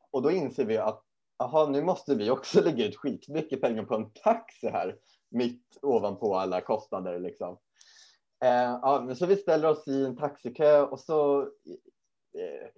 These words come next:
ja, efter en halvtimme kanske är det väl våran tur att få en taxi. Och då är typ mannen som är före oss eller något, bor typ i samma område som den här campingen.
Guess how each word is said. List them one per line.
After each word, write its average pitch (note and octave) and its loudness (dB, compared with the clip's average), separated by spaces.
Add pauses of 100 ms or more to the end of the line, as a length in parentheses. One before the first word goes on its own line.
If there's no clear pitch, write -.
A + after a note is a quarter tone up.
(320)
ja, G#2 -10
efter A2+ -6
en A#2 -8
halvtimme A#2 -4
kanske A#2 -10
är A2 -2
det G#2 -2
väl G2+ -4
våran F#2+ -6
tur F#2 -8
att F2+ -14
få G2+ -6
en F2+ -10
taxi. G#2+ -6 (200)
Och A2+ -4
då C#3+ 4
är A#2 -4
typ - -14
mannen B2 -4
som B2 -6
är A#2 -4 (160)
före C3 0
oss A#2+ -4
eller G2 -8
något, E2+ -12 (720)
bor E3 -2
typ C3 -4
i C#3 -10
samma C3 -2
område E3 -2
som B2 -8
den A2 -8
här A2 -12
campingen. F3+ -4